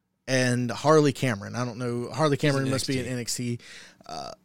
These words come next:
Speaker 1: one, of course,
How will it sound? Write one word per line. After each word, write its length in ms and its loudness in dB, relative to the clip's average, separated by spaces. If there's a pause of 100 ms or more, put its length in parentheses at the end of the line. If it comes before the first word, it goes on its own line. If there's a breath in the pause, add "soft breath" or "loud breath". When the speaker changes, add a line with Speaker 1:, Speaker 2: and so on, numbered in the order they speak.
(1160)
Speaker 1:
one, 460 4 (1200)
of 120 -4
course, 400 4